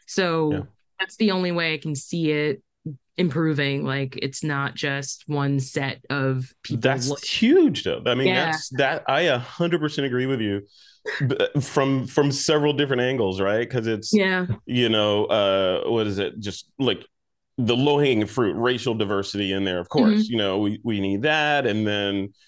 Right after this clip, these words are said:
Speaker 2: gender diversity, whichever shade you
Speaker 1: Absolutely.
Speaker 2: are, we need more of that representation in photography.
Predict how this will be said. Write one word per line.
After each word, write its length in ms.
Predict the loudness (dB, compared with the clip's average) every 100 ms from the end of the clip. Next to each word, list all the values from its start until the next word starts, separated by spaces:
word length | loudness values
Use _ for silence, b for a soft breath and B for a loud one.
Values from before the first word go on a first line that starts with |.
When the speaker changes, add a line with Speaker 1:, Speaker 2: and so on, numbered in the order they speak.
| _
Speaker 2:
gender 720 | -2 0 2 4 4 4 0 0
diversity, 640 | -2 0 0 0 0 0 0
whichever 440 | 0 -2 -2 -2
shade 320 | -2 -2 -2
you 180 | -2 -2
Speaker 1:
Absolutely. 60 | 0
Speaker 2:
are, 200 | 0 -2
we 100 | -2
need 180 | -2 -2
more 220 | -2 -2
of 80 | -2
that 200 | -2 -2
representation 880 | -4 -2 -4 -4 -2 -2 -2 -4 -4
in 140 | -4
photography. 920 | -6 -6 -2 -2 -2 -2 0 0 0